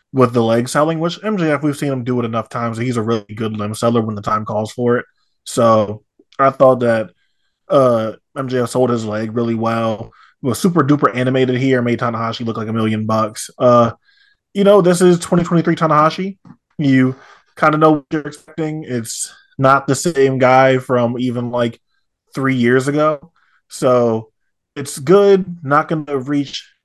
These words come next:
super high levels for the most part, and it just wasn't meant to here. You know, it's the opener of the card.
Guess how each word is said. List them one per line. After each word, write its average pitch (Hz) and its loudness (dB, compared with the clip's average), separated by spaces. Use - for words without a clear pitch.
super 147 -4
high 131 2
levels 127 -2
for 135 -4
the 131 -6
most 135 -4
part, 156 -2
and 202 -4
it - -4
just 240 -6
wasn't 208 0
meant 180 -2
to 117 -12
here. 104 -14
You 117 -10
know, 131 0
it's 131 -2
the 117 -2
opener 151 2
of 135 2
the 131 -2
card. 127 0